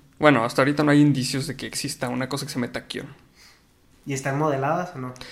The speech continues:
Speaker 1: No están, no están en el modelo estándar esas,
Speaker 2: Ok.
Speaker 1: esas partículas.
Speaker 2: Sí, porque la, la partícula de, la que le da masa a las cosas, esa sí está modelada, ¿no?
Speaker 1: Eh, el bosón de Higgs,
Speaker 2: Sí.
Speaker 1: eh, estaba predicha,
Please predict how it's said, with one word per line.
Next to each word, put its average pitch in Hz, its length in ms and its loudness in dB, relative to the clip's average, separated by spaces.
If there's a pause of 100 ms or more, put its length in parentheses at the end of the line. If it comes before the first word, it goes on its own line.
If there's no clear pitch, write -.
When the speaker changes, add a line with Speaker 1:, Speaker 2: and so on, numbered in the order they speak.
(200)
Speaker 1:
No 147 80 4
están, 151 340 4
no 156 60 6
están 165 240 6
en 175 60 4
el 160 80 4
modelo 143 220 6
estándar 143 480 2
esas, 135 440 -4
Speaker 2:
Ok. - 80 -8
Speaker 1:
esas - 180 -8
partículas. - 920 -8
Speaker 2:
Sí, - 100 -8
porque 196 300 -2
la, 139 360 2
la 143 140 -6
partícula 160 840 0
de, 127 680 -8 (680)
la 135 160 -6
que 143 80 -6
le 135 80 -2
da 135 120 2
masa 151 300 -2
a - 20 -4
las 151 140 -4
cosas, 143 300 -10
esa 131 100 -10
sí 135 60 -10
está 135 260 -4
modelada, 135 500 -6
¿no? 156 160 -8 (400)
Speaker 1:
Eh, 151 880 8 (140)
el 160 140 0
bosón 151 380 6
de 190 80 8
Higgs, 247 300 4
Speaker 2:
Sí. - 400 0 (180)
Speaker 1:
eh, 151 220 2
estaba 185 840 10
predicha, 165 680 6